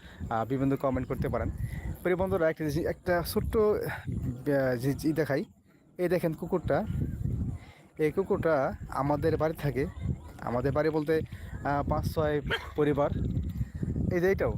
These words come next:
এই দুষ্ট থাকে এক, এক জায়গায়। মাঝে মাঝে ও হারায় যায়, মাঝে মাঝে ও হারায় যায়, আহ, ও আবার এগুলো থাকে। আহ, তবে আমি কিন্তু কখনোই, আহ, এদের পেছনে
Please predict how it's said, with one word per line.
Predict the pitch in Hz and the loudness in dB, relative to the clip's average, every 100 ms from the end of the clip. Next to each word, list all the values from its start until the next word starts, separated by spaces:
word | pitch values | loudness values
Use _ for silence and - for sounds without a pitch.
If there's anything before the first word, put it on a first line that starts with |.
| - - - - | -4 -12 -6 -2
এই | 170 | 0
দুষ্ট | 156 202 - | 2 2 2
থাকে | 156 147 135 | 0 0 0
এক, | |
এক | 135 143 | 0 0
জায়গায়। | 131 123 151 - _ _ - _ - - - - - - - - - - - - - - - | 0 0 -4 -8 _ _ -20 _ -20 -20 -14 -12 -10 -14 -16 -14 -8 -8 -8 -20 -20 -20 -6
মাঝে | - 160 190 | 0 2 2
মাঝে | 208 208 208 202 - - - - - | 2 4 2 2 -4 -4 -4 -6 0
ও | 190 | 2
হারায় | 151 160 160 | 4 4 4
যায়, | 113 104 - - - - - - - - - - - - - - - | 0 -4 -4 -4 -6 -8 -10 -14 -18 -18 -16 -14 -8 -6 -6 -8 -4
মাঝে | 127 143 | -2 2
মাঝে | 175 175 | 2 4
ও | 156 190 | 4 4
হারায় | 180 135 151 175 | 2 2 2 2
যায়, | 143 147 233 - - - - | 2 0 -4 -12 -8 -8 -4
আহ, | - 127 131 160 | -2 0 2 2
ও | 170 | 4
আবার | 165 156 | 4 2
এগুলো | 156 156 143 147 | 0 0 2 2
থাকে। | 147 131 147 208 - - - _ - - - - | 0 0 0 -2 -6 -20 -20 _ -20 -18 -18 -6
আহ, | 127 131 131 | 0 2 2
তবে | 165 170 151 185 - _ - | 0 2 2 2 -4 _ -6
আমি | - 160 190 | 0 2 2
কিন্তু | 202 196 | 0 0
কখনোই, | 190 165 190 196 165 | 2 2 2 0 0
আহ, | - - - - 123 | -4 -16 -20 -6 0
এদের | 127 151 160 | 2 2 2
পেছনে | 170 180 156 | 2 0 0